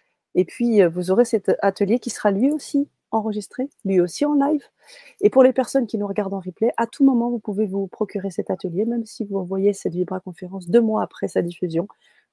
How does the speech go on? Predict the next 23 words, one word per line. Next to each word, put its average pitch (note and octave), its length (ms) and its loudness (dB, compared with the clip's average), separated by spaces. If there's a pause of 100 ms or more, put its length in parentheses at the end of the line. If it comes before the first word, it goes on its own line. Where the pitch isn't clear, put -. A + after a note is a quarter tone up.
vous G3 160 0
avez F#3+ 180 2
la F#3 100 -2
possibilité F3 760 -4 (640)
de E3 160 6
vous A#3 240 2
a-, G#3 100 4
de G3 160 0
vous A3 140 -2
procurer F#3 400 -2
l'atelier F3+ 560 -4
et A#3 100 8
aussi G3+ 400 0 (100)
de F#3 140 -6
contacter, F#3+ 440 -2
bien F3+ 180 -4
sûr, F#3+ 240 -4
Laurence F3+ 520 -4
si F3+ 80 -8
vous E3+ 120 -8
avez F3+ 140 -4
des F3 180 -4
questions, G#3+ 460 -4